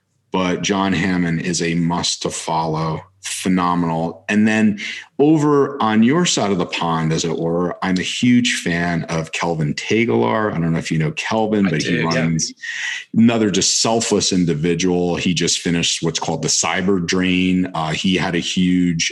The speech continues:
Speaker 1: um, uh, uh, um, sorry, Capture the Flag event, but selfless individual who'll get on the phone with anybody. And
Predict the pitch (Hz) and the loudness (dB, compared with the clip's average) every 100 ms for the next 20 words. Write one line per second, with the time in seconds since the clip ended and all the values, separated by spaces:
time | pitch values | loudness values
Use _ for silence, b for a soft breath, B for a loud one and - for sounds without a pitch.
0 | - 85 82 80 80 - B B B B | -4 -2 -2 0 -2 -4 B B B B
1 | - 165 156 151 143 127 - - - - | -8 -6 -4 -4 -6 -8 -12 -18 -18 -18
2 | - - - - - - - _ - - | -20 -20 -20 -20 -20 -20 -20 _ -12 -6
3 | - 85 78 78 101 98 98 82 - 85 | -2 0 0 0 -2 0 -2 -2 -2 -2
4 | 85 82 80 80 80 80 76 B B 107 | 0 0 -2 -2 -2 -2 -6 B B -4
5 | - - - 127 113 101 87 92 85 80 | -2 0 2 2 2 0 0 2 0 0
6 | 82 85 82 85 80 82 78 76 80 78 | 0 0 0 0 0 -2 -2 -2 -2 -2
7 | 78 78 80 78 78 82 85 113 104 | 0 0 -2 -2 -2 -2 0 2 2